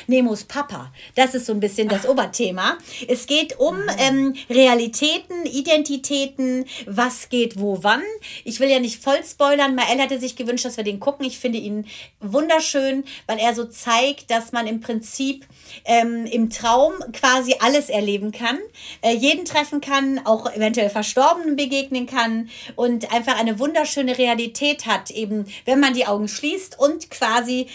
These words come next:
Speaker 1: in eine andere Realität schlüpft. Diese, diese Nemo sucht quasi ihren Papa, die wohnen ganz idyllisch in so einem,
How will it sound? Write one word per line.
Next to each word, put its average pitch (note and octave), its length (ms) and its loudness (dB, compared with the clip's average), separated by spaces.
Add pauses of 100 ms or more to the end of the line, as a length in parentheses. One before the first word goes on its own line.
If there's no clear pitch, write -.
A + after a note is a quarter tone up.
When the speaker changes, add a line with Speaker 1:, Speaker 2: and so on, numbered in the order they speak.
(160)
Speaker 1:
in B3+ 200 2
eine A#3 320 0
andere A3 280 0
Realität G#3+ 560 -2
schlüpft. - 380 -6
Diese, A3+ 320 2 (280)
diese A3+ 380 0
Nemo C#4+ 440 2
sucht B3 440 -6
quasi A3+ 420 2
ihren G3+ 220 -4
Papa, D#4 380 2
die B3 120 -2
wohnen A#3 240 2
ganz A3 200 0
idyllisch A#3 340 -2
in G3+ 100 -4
so G3 80 -6
einem, F3 240 -10